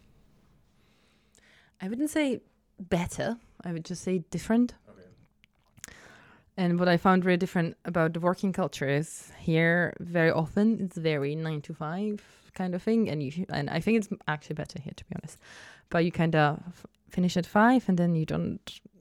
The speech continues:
Speaker 1: are, sometimes you're expected to think about it, but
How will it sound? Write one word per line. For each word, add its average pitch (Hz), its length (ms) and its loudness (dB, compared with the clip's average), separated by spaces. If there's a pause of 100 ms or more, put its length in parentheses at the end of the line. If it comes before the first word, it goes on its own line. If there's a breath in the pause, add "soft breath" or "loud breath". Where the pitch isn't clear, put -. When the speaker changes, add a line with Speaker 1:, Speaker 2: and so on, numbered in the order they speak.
(120)
Speaker 1:
are, 165 220 0 (1080)
sometimes 269 380 2
you're 196 100 2
expected 190 360 -6
to - 60 -20
think 220 220 -2
about 220 200 0
it, 208 120 -2
but 160 220 0